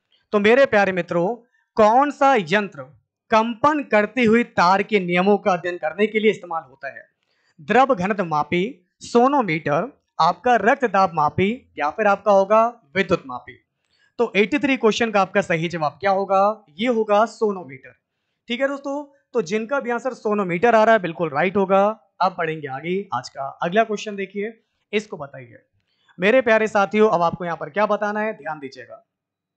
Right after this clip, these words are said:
निम्नलिखित में से कौन सा एक आपका वर्ड प्रोसेसर नहीं है? दोस्तों, क्या आप लोग जानते हैं क्या वर्ड प्रोसेसर? देखिए, जो आपके सुमित सर है ना, वो कंप्यूटर को बहुत अच्छी तरीके से आपको पढ़ा रहे हैं,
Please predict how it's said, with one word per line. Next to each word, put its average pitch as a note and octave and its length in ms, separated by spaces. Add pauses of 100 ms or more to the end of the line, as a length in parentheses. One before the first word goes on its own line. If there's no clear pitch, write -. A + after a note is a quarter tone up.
(800)
निम्नलिखित A#3 400
में B3+ 120
से C#4 160
कौन A3 420
सा B3 220 (180)
एक A3 280
आपका F#3+ 340 (120)
वर्ड A3+ 240
प्रोसेसर G3+ 580
नहीं D#3+ 320
है? G#2+ 180 (560)
दोस्तों, A3 260
क्या A#3+ 160
आप A3+ 100
लोग A#3 160
जानते F#3 320
हैं F#3 220
क्या E3+ 180 (560)
वर्ड G#3 260
प्रोसेसर? D#3 400
देखिए, A3 240
जो B3 120
आपके B3 180
सुमित G#3+ 320
सर A#3 180
है A#3+ 80
ना, B3+ 80 (160)
वो A#3+ 180
कंप्यूटर G#3 420
को C4 140
बहुत F#3 300
अच्छी G#3 220
तरीके G#3 240
से G#3 100
आपको G3 160
पढ़ा E3 280
रहे E3 120
हैं, F#3+ 180